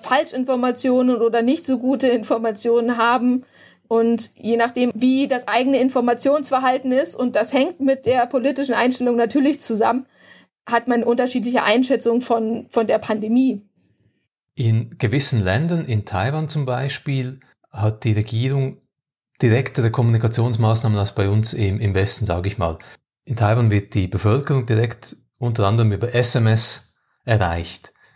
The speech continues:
Speaker 2: Werden solche Maßnahmen auch für Europa zu überlegen? Dass man nicht nur über die Medien oder sozialen Medien kommuniziert, sondern direkt zu den Leuten geht. Sei es jetzt S M S oder irgendwie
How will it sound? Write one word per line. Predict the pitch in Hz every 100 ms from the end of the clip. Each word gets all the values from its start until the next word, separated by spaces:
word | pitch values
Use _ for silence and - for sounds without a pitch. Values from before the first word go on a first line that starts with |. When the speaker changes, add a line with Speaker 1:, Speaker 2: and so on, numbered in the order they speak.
| _ _ _ -
Speaker 2:
Werden | 127 117 123
solche | 113 127 156 - 156
Maßnahmen | 139 113 123 147 - 147 135 131 131 139
auch | 120 117 123 117
für | - - 117 110 107 117
Europa | 107 107 127 - 127
zu | -
überlegen? | 117 95 85 82 78 - _ _ _
Dass | - 101
man | 95
nicht | 110 - -
nur | 117 113 -
über | 123
die | 113
Medien | 95 98 147 156 131
oder | 104
sozialen | 92 127 143 135
Medien | 127 127
kommuniziert, | 117 120 123 117 120
sondern | 107 98
direkt | 98 98 120 - - - _ _
zu | - 104
den | 95
Leuten | 92 95 104 104
geht. | 87 80 - - _ _ -
Sei | 98
es | 95
jetzt | 92 - -
S | 113 -
M | 123
S | 113
oder | 101 95
irgendwie | 104 120 101 90